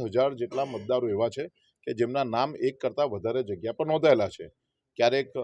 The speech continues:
સેમ વિધાનસભામાં એમના નામ બે અલગ અલગ જગ્યા પર નોંધાયેલા હોય,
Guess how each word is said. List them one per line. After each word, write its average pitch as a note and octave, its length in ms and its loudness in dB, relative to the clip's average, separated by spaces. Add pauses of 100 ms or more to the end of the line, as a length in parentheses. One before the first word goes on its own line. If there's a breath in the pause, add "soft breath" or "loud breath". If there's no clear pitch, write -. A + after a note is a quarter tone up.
(180)
સેમ C#3+ 340 0
વિધાનસભામાં D3+ 840 2 (260)
એમના C3 260 2
નામ B2+ 280 4
બે B2+ 120 6
અલગ B2+ 240 4
અલગ C#3 180 2
જગ્યા C3+ 300 -4
પર C#3 100 -4
નોંધાયેલા C#3 500 0
હોય, D3+ 140 -4